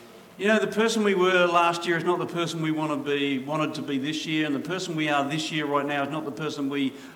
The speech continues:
we want to be next year, right? You know, there is a process taking on. We are a people in process. God is at work within our lives, and, and the day will come, or the moment will come, when we will stand before Him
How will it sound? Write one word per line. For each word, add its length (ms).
we 140
want 180
to 40
be 140
next 400
year, 140
right? 300
You 80
know, 60
there 120
is 100
a 40
process 580
taking 400
on. 140
We 160
are 140
a 120
people 380
in 200
process. 640
God 320
is 140
at 160
work 460
within 240
our 120
lives, 680
and, 200
and 120
the 60
day 320
will 160
come, 500
or 120
the 100
moment 540
will 100
come, 480
when 160
we 120
will 140
stand 400
before 380
Him 240